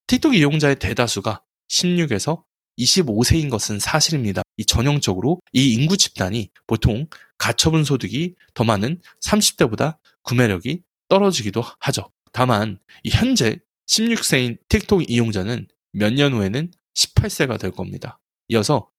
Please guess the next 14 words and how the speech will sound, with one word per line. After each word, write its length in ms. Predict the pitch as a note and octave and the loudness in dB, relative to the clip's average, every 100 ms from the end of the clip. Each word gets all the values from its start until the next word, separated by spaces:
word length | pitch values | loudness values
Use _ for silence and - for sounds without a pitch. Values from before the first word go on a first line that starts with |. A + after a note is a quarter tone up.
| - | 0
지금 280 | - E3+ F3 | 2 2 2
스물세 500 | - B3+ B3 - G#3+ | 0 0 0 0 0
살인 380 | F#3 C3 G#2 C#3 - | 0 -2 -4 -10 -4
누군가는 580 | A2+ B2 A#2 F#2+ D3 G3 _ _ | -2 0 0 -2 -2 -6 _ _
곧 140 | - D#3 | -4 -2
졸업하고 640 | - C#3+ - F#2 F2 - _ _ | 2 2 2 -2 -8 -12 _ _
직장에 400 | - - B2+ A2+ | -8 -2 0 0
들어가서 520 | G2 F#2 F2 D3 F3 _ _ - | 0 -2 -2 -2 -4 _ _ -2
돈을 260 | - C3 C3+ | 2 2 2
벌게 240 | G#2+ F#2 | 2 0
되겠죠. 420 | F2+ F2 - G2+ _ _ _ _ _ _ | -2 -6 -8 -12 _ _ _ _ _ _
만일 400 | - B2 A2 A#2 - _ _ | 0 2 2 0 -6 _ _
당신이 640 | - A2 G#2+ G#2 G#2 E3+ F3 _ _ | -8 -4 -2 -2 -2 -4 -6 _ _
그들이 460 | - A#2+ A2 C#3 | -2 0 2 0